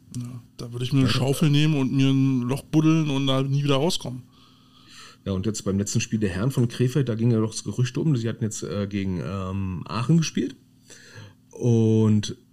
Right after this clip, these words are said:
Speaker 2: Aachen hatte wohl angeblich, ging's irgendwo durch die Gegend, äh, dass Aachen bei dreißig zu null einfach abknien will.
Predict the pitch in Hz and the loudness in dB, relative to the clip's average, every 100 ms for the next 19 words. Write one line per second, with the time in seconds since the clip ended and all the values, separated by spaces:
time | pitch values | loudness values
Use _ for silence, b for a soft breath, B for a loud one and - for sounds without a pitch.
0 | _ _ _ - 85 127 139 156 170 139 | _ _ _ -8 -4 0 2 4 2 -2
1 | - - _ 131 135 131 113 120 123 123 | -10 -20 _ -4 0 0 0 2 2 2
2 | - _ - 131 170 117 123 123 98 - | 0 _ -4 2 4 6 4 2 -4 -6
3 | - _ _ - _ - - 135 165 131 | -18 _ _ -20 _ -20 -2 0 2 2
4 | 147 135 131 - 123 120 107 104 110 165 | 2 4 2 2 0 0 -2 2 2 2
5 | - B B B B - 117 110 120 - | -6 B B B B -4 -2 -2 -4 -2
6 | 123 147 120 110 - 120 131 - 117 120 | 0 2 2 0 -2 -2 0 2 2 2
7 | 110 90 85 - 90 82 67 | 0 -6 -8 -6 -6 -6 -8